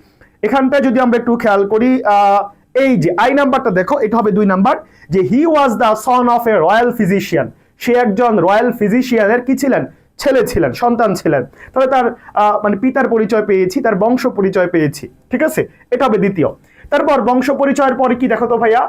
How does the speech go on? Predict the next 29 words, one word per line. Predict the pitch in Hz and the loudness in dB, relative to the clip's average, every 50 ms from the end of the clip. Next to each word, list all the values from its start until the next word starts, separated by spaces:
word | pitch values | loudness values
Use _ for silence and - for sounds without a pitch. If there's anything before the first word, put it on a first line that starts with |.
| - - _ _ - - 196 | -6 -12 _ _ -6 -2 -2
বংশ | 233 247 240 262 233 208 | 0 0 0 -2 0 0
পরিচয়, | 254 240 - 302 208 233 | 0 0 0 -2 0 0
বাল্যকাল | 214 220 220 226 220 226 214 202 | 2 2 2 2 2 0 0 0
ও | 190 - | -2 -2
শিক্ষা। | 196 180 185 - - 143 113 - - - - - - | -4 -4 -4 -4 -4 -6 -6 -6 -10 -18 -8 -4 -2
আমরা | 240 254 294 269 | 0 2 2 2
আগে | 285 240 202 226 | 2 2 0 0
দেখি | 226 226 262 214 226 | 0 0 0 0 0
তার | 220 185 180 | 0 0 0
বংশ | 208 233 233 233 262 254 254 | 0 0 0 0 -2 -2 -2
পরিচয় | 247 247 - 269 247 247 | 0 -2 0 -2 -2 -2
কেন্দ্রিক | 247 233 214 240 240 - - 233 | -2 -2 -2 -2 -2 0 0 0
আর | 254 247 | 0 0
কোনো | 247 240 233 214 190 | 0 0 2 2 2
লাইন | 196 226 247 247 214 220 | 2 2 0 0 -2 -2
আছে | 220 - 254 - 185 | -2 -2 -2 -2 -2
কিনা। | 147 127 - - _ _ _ _ _ _ _ _ - | -4 -4 -6 -8 _ _ _ _ _ _ _ _ -4
তুমি | 214 247 254 | -2 0 2
যদি | 311 311 302 | 2 2 2
এটা | 240 320 311 - | 0 0 0 2
খেয়াল | 285 262 233 220 214 | 2 2 2 0 0
করো, | 202 185 190 220 - - 247 | 2 2 0 0 0 0 0
ই | 277 262 240 | 2 2 2
নাম্বার, | 214 185 185 226 262 247 - | 2 2 2 0 0 0 0
এটা | 196 226 226 | 0 0 0
হবে | 214 226 226 226 - - - - | 0 -2 -4 -6 -10 -18 -14 -6
থ্রি। | - 262 247 208 214 285 311 - - - - - 196 | -2 0 2 2 2 0 0 -2 -8 -16 -8 -4 -2
দেখো, | 196 190 170 147 165 | 0 0 0 0 0
his | 214 214 | 0 -2